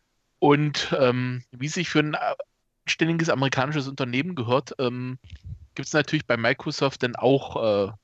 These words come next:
den Black Friday Sale, beziehungsweise gab's eine ganz, also mehrere, äh, ganze Weile vorher und auch noch ein bisschen hinterher gab's halt die, äh, den Black Friday Sale, der also nicht nur freitags war.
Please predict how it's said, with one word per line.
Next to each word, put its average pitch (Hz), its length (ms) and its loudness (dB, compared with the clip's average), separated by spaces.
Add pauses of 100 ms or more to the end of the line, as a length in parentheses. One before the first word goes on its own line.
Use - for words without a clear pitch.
(480)
den 110 380 0 (120)
Black 123 220 -2
Friday 131 500 0
Sale, 110 380 -2
beziehungsweise 117 540 -4
gab's 107 240 -2
eine 120 100 -12
ganz, 120 380 -4 (280)
also 98 240 -12
mehrere, 110 540 -2 (680)
äh, 98 280 -4 (220)
ganze 107 280 0
Weile 107 240 2
vorher 107 400 2
und 113 140 -2
auch 107 80 0
noch 110 100 -4
ein 107 60 -10
bisschen 107 300 -8
hinterher 107 400 2
gab's 101 200 -2
halt 107 200 -2
die, 104 180 -10 (500)
äh, 101 340 -2
den 104 160 -4
Black 104 240 -4
Friday 104 520 0
Sale, 107 420 0
der 101 140 2
also 95 160 0
nicht 107 220 -8
nur 98 80 -2
freitags - 460 -2
war. 107 200 -2